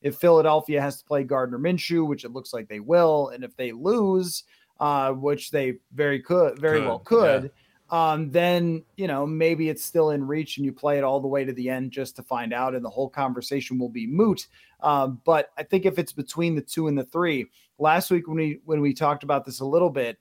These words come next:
Speaker 1: I sort of said, like, "Oh, yeah, they'll take three. What's the difference?" And I think that Kevin O'Connell, like, he didn't play anybody in preseason.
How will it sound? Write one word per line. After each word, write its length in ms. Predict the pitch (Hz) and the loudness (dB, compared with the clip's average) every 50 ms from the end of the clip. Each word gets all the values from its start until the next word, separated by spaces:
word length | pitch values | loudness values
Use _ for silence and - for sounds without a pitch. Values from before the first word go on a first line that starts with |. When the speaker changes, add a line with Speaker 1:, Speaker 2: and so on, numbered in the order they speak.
| _ - | _ -6
Speaker 1:
I 80 | 139 | -6
sort 320 | 143 - - - 156 147 139 | -6 -4 0 0 2 2 0
of 100 | 131 110 | -2 -4
said, 280 | - - 143 131 123 | -2 -2 -2 -2 -2
like, 160 | 123 127 131 - | -4 -6 -4 -2
"Oh, 220 | - 247 220 165 | 0 2 2 4
yeah, 180 | 151 156 156 147 | 2 2 2 2
they'll 160 | 147 165 170 | 4 2 2
take 220 | 160 - 175 135 - | 2 0 -2 -4 -4
three. 280 | - 135 139 139 139 | -6 -6 -4 -2 -2
What's 260 | 135 135 143 139 - | 0 0 -2 -4 -4
the 80 | - 139 | -8 -6
difference?" 520 | 123 147 143 - 143 127 117 113 - - _ _ _ _ _ _ - | -4 -4 -4 -4 -4 -6 -6 -8 -10 -14 _ _ _ _ _ _ -2
And 240 | 185 185 190 190 185 | 2 4 4 6 6
I 80 | 185 | 4
think 380 | 185 185 - 294 330 320 - - | 4 2 0 -2 -2 -2 -2 2
that 280 | 294 262 208 185 - | 2 4 2 2 0
Kevin 220 | - 202 196 196 208 | 0 0 2 2 4
O'Connell, 760 | 196 190 185 - 170 180 190 185 165 139 127 123 117 107 - _ _ _ _ _ _ - | 2 2 2 2 0 2 2 2 2 0 -2 -2 -4 -6 -10 _ _ _ _ _ _ -10
like, 120 | - 139 - | -10 -6 -4
he 100 | 139 160 | 0 4
didn't 240 | 165 185 196 196 | 4 4 4 4
play 240 | 190 170 202 202 208 | 2 2 2 4 4
anybody 420 | 208 208 208 196 214 220 214 214 214 | 4 4 4 4 4 4 4 4 2
in 140 | 208 190 | 2 2
preseason. 560 | - 202 233 247 226 - 170 160 131 104 95 | 0 0 -2 0 -2 -2 -4 -6 -6 -8 -12